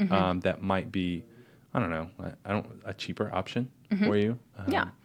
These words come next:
Speaker 1: Um, yeah, that's a good point 'cause supplements are not cheap depending on where you get them, especially if they're third-party tested. They're typically not cheap. Um,
Speaker 2: Yeah.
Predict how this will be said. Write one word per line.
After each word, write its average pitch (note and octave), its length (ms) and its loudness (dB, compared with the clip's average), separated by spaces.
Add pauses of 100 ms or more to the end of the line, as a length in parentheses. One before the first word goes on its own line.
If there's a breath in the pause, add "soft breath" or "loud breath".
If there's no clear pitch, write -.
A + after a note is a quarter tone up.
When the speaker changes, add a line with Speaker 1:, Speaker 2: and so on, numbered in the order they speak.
(640 loud breath)
Speaker 1:
Um, A3 360 8
yeah, F#3+ 200 6
that's G3 180 4
a G#3 60 4
good F#3+ 180 4
point - 240 0
'cause E3+ 360 0
supplements F3+ 600 0
are D#3+ 320 2
not E3+ 440 2 (360)
cheap - 500 -4
depending E3+ 460 -2
on D#3+ 300 0 (800 soft breath)
where F3+ 100 4
you F3+ 60 6
get D#3+ 160 4
them, E3 140 2
especially G3+ 360 4
if E3+ 80 -2
they're E3 160 2
third-party D#3 460 0
tested. D#3 340 -2
They're - 140 -4
typically D#3+ 360 -4
not - 200 -4
cheap. - 340 -6
Um, F3+ 320 2
Speaker 2:
Yeah. E3+ 120 -4